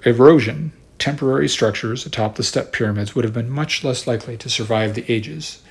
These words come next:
than the huge foundations of mud brick beneath them. Nevertheless, the religious significance of these structures is not really doubted by any modern researcher. Only the exact nature of its religious significance is in question.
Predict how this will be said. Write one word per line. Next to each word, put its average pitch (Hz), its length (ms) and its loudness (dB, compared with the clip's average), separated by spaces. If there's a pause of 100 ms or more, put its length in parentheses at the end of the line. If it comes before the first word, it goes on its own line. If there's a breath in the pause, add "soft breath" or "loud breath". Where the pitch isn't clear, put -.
(260 soft breath)
than 110 160 -6
the 107 80 -4
huge 120 360 -2
foundations 107 600 -4
of 104 140 -4
mud 104 280 -2
brick 107 240 -4
beneath 104 320 -6
them. 156 240 -14 (800 loud breath)
Nevertheless, 131 800 0 (120)
the 117 80 -4
religious 165 400 2
significance 113 500 -2
of 113 80 -8
these 110 140 0
structures 113 380 -4
is 110 120 -2
not 160 180 -2
really 127 200 4
doubted 110 400 4
by 110 100 -2
any 107 220 0
modern 107 400 0
researcher. 123 680 -6 (420 loud breath)
Only 160 240 0
the 127 200 4
exact 104 360 0
nature 123 600 -2
of 110 100 -4
its 107 160 -4
religious 107 340 -4
significance 113 560 -6
is 110 80 -8
in 107 120 -6
question. 151 520 -4